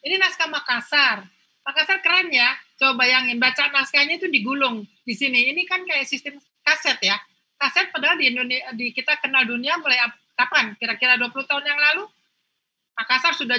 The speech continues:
jauh lebih tahu cara menggunakan, cara mengoperasikan naskah lontar dengan cara seperti ini, digulung seperti ini. Hebat ya nenek moyang Indonesia, makanya saya kagum sama nenek moyang Indonesia. Luar biasa mereka.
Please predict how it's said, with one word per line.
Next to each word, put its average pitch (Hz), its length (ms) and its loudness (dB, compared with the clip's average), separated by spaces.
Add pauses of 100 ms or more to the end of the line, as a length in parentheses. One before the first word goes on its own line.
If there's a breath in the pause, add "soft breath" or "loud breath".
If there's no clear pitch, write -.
jauh 247 320 2
lebih 240 320 -2 (400)
tahu 269 480 0
cara 240 400 2
menggunakan, 226 480 -2 (160)
cara 233 480 2 (320)
mengoperasikan 247 800 -2
naskah 226 400 -2
lontar 226 400 0
dengan 214 240 -2
cara 208 240 -6
seperti 202 560 -8
ini, 180 160 -4 (320)
digulung 220 480 0
seperti 202 480 -8
ini. 190 100 -8 (320)
Hebat 269 240 0
ya 359 160 2
nenek 277 240 0
moyang 269 320 0
Indonesia, 269 400 0 (240)
makanya 233 400 -2
saya 226 160 -2
kagum 214 480 -2
sama 202 160 -8
nenek 202 320 -8
moyang 190 240 -8
Indonesia. 185 560 -10 (720)
Luar 233 320 0
biasa 233 400 -2
mereka. 190 480 -8